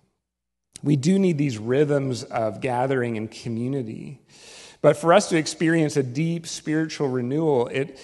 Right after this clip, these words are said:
is calling us to engage fully and to invest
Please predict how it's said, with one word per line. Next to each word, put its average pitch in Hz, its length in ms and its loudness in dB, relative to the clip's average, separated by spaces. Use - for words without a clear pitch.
is 147 160 -2
calling 208 520 4
us 156 260 -2
to 143 160 -6
engage 135 640 -6
fully 139 720 -4
and 127 180 -8
to 160 120 -2
invest 139 800 -4